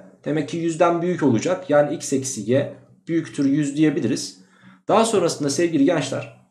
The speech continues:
e, X'in ben yüz kırktan daha küçük olması gerektiğini biliyorum.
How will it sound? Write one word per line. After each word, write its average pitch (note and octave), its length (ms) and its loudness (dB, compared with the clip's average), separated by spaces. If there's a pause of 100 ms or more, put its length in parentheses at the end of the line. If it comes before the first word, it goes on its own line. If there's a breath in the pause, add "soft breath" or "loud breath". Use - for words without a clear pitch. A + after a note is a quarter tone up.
(760)
e, G#2 340 2
X'in G#3 500 -2
ben F#3 200 4
yüz F#3 240 -4
kırktan F#3 400 0
daha F#3 180 6
küçük - 280 -6
olması F3 320 -2
gerektiğini F3 480 0
biliyorum. D#3 520 4